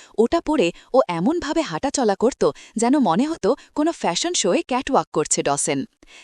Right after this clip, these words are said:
সাদ্দাম আর তার প্রহরীদের মধ্যে বন্ধুত্ব বেশ ঘন হয়ে উঠছিল, যদিও তাদের ওপরে কড়া নির্দেশ ছিল যে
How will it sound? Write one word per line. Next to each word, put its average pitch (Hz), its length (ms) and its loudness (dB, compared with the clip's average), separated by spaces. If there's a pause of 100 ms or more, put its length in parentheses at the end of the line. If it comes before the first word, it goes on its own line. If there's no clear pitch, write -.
সাদ্দাম 220 540 -2
আর 247 120 0
তার 262 180 -4
প্রহরীদের 214 560 0
মধ্যে 175 380 -4 (220)
বন্ধুত্ব 214 480 2
বেশ 240 300 -2
ঘন 202 280 -2
হয়ে 160 240 0
উঠছিল, 147 440 0 (300)
যদিও 208 440 2 (200)
তাদের 226 340 -2
ওপরে 233 340 0
কড়া 196 280 0
নির্দেশ 226 480 0
ছিল 160 240 2
যে 247 240 0